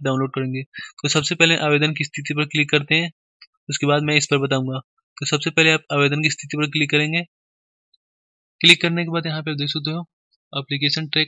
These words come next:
एप्लीकेशन यहाँ पे खुल चुका है। और यहाँ पे अगर आप दो तरीका से यहाँ पे आप download कर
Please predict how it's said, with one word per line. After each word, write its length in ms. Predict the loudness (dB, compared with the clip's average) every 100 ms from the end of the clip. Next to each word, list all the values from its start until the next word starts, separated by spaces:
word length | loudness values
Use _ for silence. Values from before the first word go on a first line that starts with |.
| -4
एप्लीकेशन 500 | -6 -2 -2 -2 -6 -10 _ -20 -20 _ -8
यहाँ 100 | -6
पे 100 | -6
खुल 180 | -4 -4
चुका 220 | 0 0
है। 100 | 0 -4 _ _ _ _
और 160 | 0 0
यहाँ 200 | 0 -2
पे 100 | -2
अगर 300 | -2 0 -2 0
आप 220 | 2 2 -2 _ _ _ _ _ _ -6
दो 180 | -2 0
तरीका 320 | 2 0 -2
से 140 | -4 -4
यहाँ 220 | -2 -2
पे 120 | 0
आप 180 | 0 0
download 380 | -2 0 0 0
कर 200 | 0